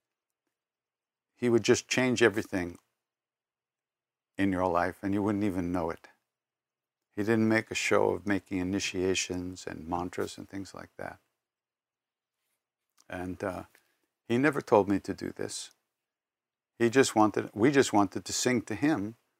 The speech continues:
because he liked it, and also it got us more time with him, which is what we wanted. So that was the deal.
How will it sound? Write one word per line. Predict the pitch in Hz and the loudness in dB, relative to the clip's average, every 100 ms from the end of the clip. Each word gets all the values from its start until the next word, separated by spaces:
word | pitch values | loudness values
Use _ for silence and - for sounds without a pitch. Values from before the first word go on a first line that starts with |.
| _ _ - | _ _ -14
because | 98 113 104 - - _ _ _ | 2 6 6 2 -10 _ _ _
he | - 110 | -2 4
liked | 139 95 92 - | 8 10 8 4
it, | 120 - | 0 0
and | 101 104 | 0 4
also | 120 120 110 | 4 4 0
it | 107 - | -2 0
got | 107 104 | 2 4
us | 104 - | 2 0
more | 101 104 | 2 2
time | - 139 147 | 2 0 0
with | 92 - | -6 -10
him, | - - - | -18 -14 -8
which | 90 | -2
is | 110 85 | -2 0
what | 98 | 0
we | 110 151 | 2 0
wanted. | 127 92 - - _ _ | 0 -4 -6 -20 _ _
So | - 101 | -6 -4
that | - - | -4 -6
was | 95 | -12
the | - | -12
deal. | - 76 90 90 | -6 -4 -4 -8